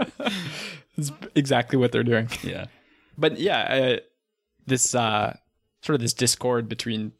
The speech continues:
Speaker 1: parents and children is interesting.
Speaker 2: Yeah, I just, and I just found it strange. Yeah, like, only four percent of parents were concerned that children would be upset.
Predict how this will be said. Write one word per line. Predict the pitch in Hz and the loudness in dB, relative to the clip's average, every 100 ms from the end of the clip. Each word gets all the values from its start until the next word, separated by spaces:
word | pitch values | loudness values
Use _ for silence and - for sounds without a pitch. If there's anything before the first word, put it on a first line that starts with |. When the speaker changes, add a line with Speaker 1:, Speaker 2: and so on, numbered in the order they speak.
| _ | _
Speaker 1:
parents | - 110 107 113 | 0 2 2 -2
and | 113 | -2
children | 110 107 98 | -2 -2 -4
is | - | -4
interesting. | 127 - - - - _ _ _ - | -6 -2 -2 -2 -12 _ _ _ -4
Speaker 2:
Yeah, | 180 101 - | -2 0 0
I | 120 | 2
just, | 165 - | 2 2
and | 135 | 2
I | 135 | 4
just | 127 - - - | 2 0 -4 -6
found | 143 127 | 0 0
it | 113 | 0
strange. | - 147 98 107 | 0 0 0 0
Yeah, | 85 | 0
like, | 90 120 | -2 0
only | 143 | 0
four | 127 - 113 110 | 0 0 -2 0
percent | 107 113 - | -2 -2 -2
of | - | -2
parents | - 104 90 - | 0 0 0 -2
were | 101 | -4
concerned | - 95 - 117 87 80 | -2 -2 2 2 2 -2
that | 78 | -6
children | - 92 82 82 | -4 -4 -4 -6
would | 78 | -8
be | 76 | -10
upset. | - - 92 | -4 -2 -2